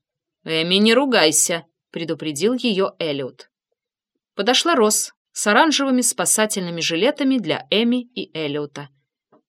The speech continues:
"Что-нибудь не так?" спросила Росс. "Она ругается", ответил Эллиот. "Лучше уйдите". Одного взгляда на напрягшееся, напружинившееся тело гориллы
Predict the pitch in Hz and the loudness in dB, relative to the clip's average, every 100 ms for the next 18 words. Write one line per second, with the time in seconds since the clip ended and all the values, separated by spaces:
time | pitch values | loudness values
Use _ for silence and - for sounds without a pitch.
0 | _ - - 254 254 254 254 294 381 - | _ -10 0 2 2 2 2 4 0 0
1 | _ _ _ - - 196 180 185 170 160 | _ _ _ -6 -4 -2 -2 -2 -4 -4
2 | 147 - - _ _ _ 175 202 220 175 | -4 -6 -10 _ _ _ -4 -2 0 2
3 | 175 160 156 - - _ _ _ - 147 | 2 2 0 -6 -8 _ _ _ -16 -10
4 | 175 - - 165 147 143 - - - 240 | -8 -8 -8 -8 -6 -8 -14 -20 -8 -2
5 | 214 - 165 147 147 - 127 _ _ _ | 0 0 -2 -4 -6 -8 -12 _ _ _
6 | _ _ _ _ _ _ _ _ _ _ | _ _ _ _ _ _ _ _ _ _
7 | _ _ 180 165 220 285 254 196 226 254 | _ _ -6 0 4 4 4 4 6 6
8 | 233 226 214 214 208 202 247 254 - 220 | 4 4 4 2 2 4 4 2 0 2
9 | 202 - 190 196 202 214 240 285 226 - | 2 2 2 0 0 2 4 2 2 0
10 | - 196 - 190 190 226 226 180 180 185 | 2 2 2 2 0 0 0 2 2 4
11 | 262 247 226 | 4 4 2